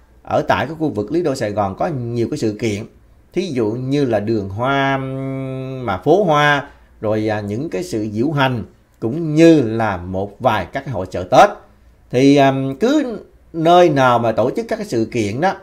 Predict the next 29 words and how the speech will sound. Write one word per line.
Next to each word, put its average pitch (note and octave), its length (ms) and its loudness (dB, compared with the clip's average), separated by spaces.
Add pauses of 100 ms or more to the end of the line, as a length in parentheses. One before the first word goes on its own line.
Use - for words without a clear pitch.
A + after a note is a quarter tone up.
(140)
thì A2+ 240 -4 (500)
gắn F#3 300 -4
liền A#2 420 -2
với D3 140 0
cái F3 140 -4
lá D#3+ 240 -2
cờ G#2+ 160 -2
vàng. A2+ 300 -2 (420)
Thí F3 140 0
dụ B2+ 200 0
như, C3+ 340 2
à, C3 160 4
trong C3+ 260 0
mấy F3 120 0
ngày C#3 220 0
vừa G2+ 140 -4
rồi A2 280 0 (480)
thì A2 140 -4
chuẩn C3+ 340 -2
bị A#2 240 0
cho C3+ 100 4
Tết D#3+ 220 0
Nguyên B2+ 240 -6
Đán B2 260 2 (120)
thì D3 80 -4
cái D3+ 140 -6
đường A2+ 260 0
phố D3 180 2
Bonsa C3+ 520 0